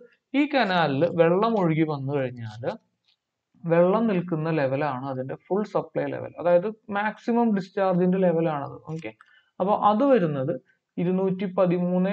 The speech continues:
പോയിന്റ് അഞ്ച് മീറ്ററിലാണ്. അതായത് again നമുക്ക് മനസ്സിലാക്കണം, നമ്മുടെ ഡാറ്റത്തിൽ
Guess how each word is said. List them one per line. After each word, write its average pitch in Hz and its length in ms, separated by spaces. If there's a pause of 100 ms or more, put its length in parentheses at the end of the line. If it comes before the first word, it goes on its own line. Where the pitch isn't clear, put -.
(160)
പോയിന്റ് 151 400 (120)
അഞ്ച് 165 420
മീറ്ററിലാണ്. 135 520 (160)
അതായത് 170 300 (400)
again 220 280 (100)
നമുക്ക് 208 360
മനസ്സിലാക്കണം, 175 580 (760)
നമ്മുടെ 170 280 (500)
ഡാറ്റത്തിൽ 165 440